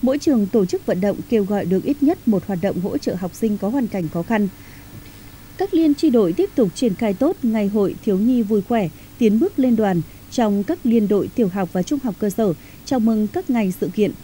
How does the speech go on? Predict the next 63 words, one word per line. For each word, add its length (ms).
và 220
các 180
ngày 180
lễ 120
lớn 240
của 120
tỉnh. 220
Nhân 160
dịp 160
này, 340
Ban 200
Thường 180
vụ 180
huyện 160
đoàn 340
trao 220
giấy 180
khen 260
cho 180
năm 220
mươi 80
lăm 140
tập 180
thể 220
và 180
hai 220
trăm 300
ba 120
mươi 140
chín 240
cá 140
nhân 260
đã 240
có 120
thành 200
tích 160
xuất 260
sắc 140
trong 280
phong 220
trào 300
công 220
tác 200
đoàn 320
đội 220
thanh 300
thiếu 120
nhi 260
trong 200
năm 120
học 200
hai 140
nghìn 160
không 200
trăm 160
mười 120
chín, 340
hai 100
nghìn 180
không 180
trăm 240
hai 120
mươi. 220